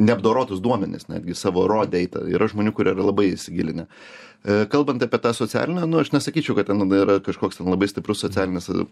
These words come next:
e, aspektas, ar kad tai yra socialinis tinklas. Tai yra komunikaciniai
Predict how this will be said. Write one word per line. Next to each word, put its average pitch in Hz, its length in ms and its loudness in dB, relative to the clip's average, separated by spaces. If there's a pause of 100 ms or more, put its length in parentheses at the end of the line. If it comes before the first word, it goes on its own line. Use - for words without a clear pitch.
e, 90 140 2 (800)
aspektas, 117 400 -2
ar 90 160 0
kad 98 160 -2
tai 95 140 4
yra 92 100 4
socialinis 92 640 -2
tinklas. 170 400 -2 (640)
Tai 110 160 4 (400)
yra 113 160 4
komunikaciniai 107 720 0